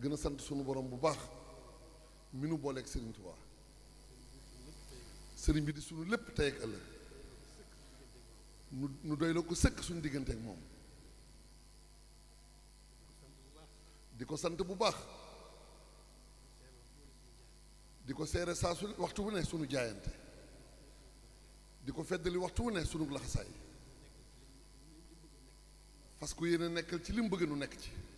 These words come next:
Daay man. Soxla wu nu dara tey ak ëllëg.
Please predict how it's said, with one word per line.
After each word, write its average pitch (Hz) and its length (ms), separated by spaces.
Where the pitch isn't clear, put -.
Daay 170 220
man. 120 160
Soxla 151 300
wu 170 120
nu 180 120
dara 233 300
tey 170 200
ak - 100
ëllëg. 123 200